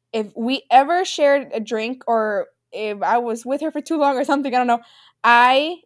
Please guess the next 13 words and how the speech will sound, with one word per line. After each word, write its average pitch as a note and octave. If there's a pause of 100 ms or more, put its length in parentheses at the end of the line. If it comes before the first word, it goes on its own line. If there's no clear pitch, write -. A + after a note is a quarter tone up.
(140)
genuinely B3
had A3
an A3+
allergic G#3+
reaction. D4 (540)
And B3+
one G4
day, C4 (140)
I B3
was B3+
like, G#3+ (180)
"Girl, D4 (300)
like, A#3